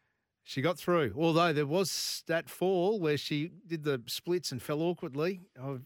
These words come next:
again, heart-in-the-mouth stuff. Uh, we've got until, uh, Saturday evening to turn around. I'm just having a look here, uh, at the ratings that have come through.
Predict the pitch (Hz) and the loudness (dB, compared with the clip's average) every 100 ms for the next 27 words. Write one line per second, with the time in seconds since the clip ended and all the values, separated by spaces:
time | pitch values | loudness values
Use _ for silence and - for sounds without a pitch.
0 | - 139 151 139 170 139 117 151 202 147 | -10 -6 -4 -2 -2 -2 -2 -2 -2 -2
1 | 151 156 135 - 170 160 - - _ - | -2 -2 -4 -2 -2 -2 -6 -18 _ -20
2 | _ - 143 151 143 135 117 143 131 123 | _ -10 -6 -2 0 -2 -2 -2 -2 -6
3 | 147 135 127 127 127 - - 151 147 139 | -4 -4 -2 0 0 -2 -4 -2 -2 -2
4 | 143 139 110 120 139 143 135 139 120 139 | -2 -4 -6 -8 -8 -4 -2 -2 -4 -4
5 | 196 240 233 190 180 170 - 170 147 - | -4 -2 0 0 2 0 0 0 0 -2
6 | - - - 147 156 160 156 135 156 165 | -14 -20 -6 -2 0 0 0 2 2 2
7 | 160 120 - - 156 151 135 - 151 147 | 0 -4 -6 -10 -2 -2 -2 -4 -2 -2
8 | - 151 127 | -2 -2 -2